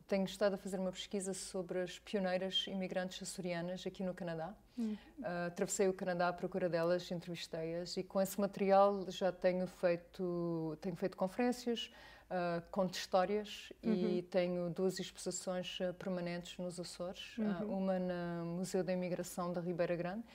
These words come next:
Speaker 1: e outra nos arquivos da, da Junta de Freguesia da Maia.
Speaker 2: E quem pode participar,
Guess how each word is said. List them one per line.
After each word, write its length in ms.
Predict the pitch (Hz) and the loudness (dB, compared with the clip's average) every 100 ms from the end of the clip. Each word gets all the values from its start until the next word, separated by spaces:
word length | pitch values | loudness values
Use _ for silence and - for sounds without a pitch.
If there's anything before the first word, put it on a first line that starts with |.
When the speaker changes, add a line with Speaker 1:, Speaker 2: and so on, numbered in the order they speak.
| - - - | -20 -20 -6
Speaker 1:
e 120 | 185 185 | 4 6
outra 280 | 190 190 | 6 4
nos 260 | 180 180 175 | 0 0 -2
arquivos 680 | 185 - - 185 170 - 165 | -4 -4 -4 -2 -2 -8 -6
da, 800 | 160 175 170 170 170 170 170 165 170 165 160 - - | 0 2 2 0 -2 -4 -4 -4 -4 -6 -8 -8 -2
da 80 | 202 | 0
Junta 260 | 196 180 190 | 0 0 -2
de 40 | |
Freguesia 380 | 185 175 185 170 | -2 -2 -2 -4
da 100 | 165 | -4
Maia. 300 | 160 160 156 - _ _ - - - | -6 -6 -10 -16 _ _ -20 -20 -4
Speaker 2:
E 80 | 269 | 0
quem 220 | 254 302 | 2 0
pode 240 | 311 247 233 | 0 0 0
participar, 760 | 208 196 - 220 - 202 202 | -2 -4 -4 -6 0 2 2